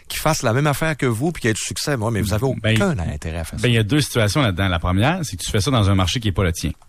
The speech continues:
Speaker 2: Exemple, tu vas faire des conférences à Longueuil puis toi, t'es dans le marché de Laval. Ça, c'est un bon exemple.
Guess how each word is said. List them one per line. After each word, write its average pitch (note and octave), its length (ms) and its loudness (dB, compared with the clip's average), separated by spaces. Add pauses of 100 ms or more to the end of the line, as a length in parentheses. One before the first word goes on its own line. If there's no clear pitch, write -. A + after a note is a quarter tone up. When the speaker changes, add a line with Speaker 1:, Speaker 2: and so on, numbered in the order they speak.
(120)
Speaker 2:
Exemple, A2 420 2
tu - 40 -10
vas G2+ 60 -2
faire A2+ 160 2
des F#2+ 140 0
conférences G2 520 0
à F#2+ 120 -2
Longueuil G2 420 2
puis - 100 -10
toi, A#2 120 2
t'es G2+ 80 -2
dans F2+ 80 2
le F2 80 0
marché F2 240 -2
de F#2 40 -4
Laval. D2 220 -4 (380)
Ça, - 100 -4
c'est - 60 -4
un E2 40 0
bon D#2 100 0
exemple. D2 220 -4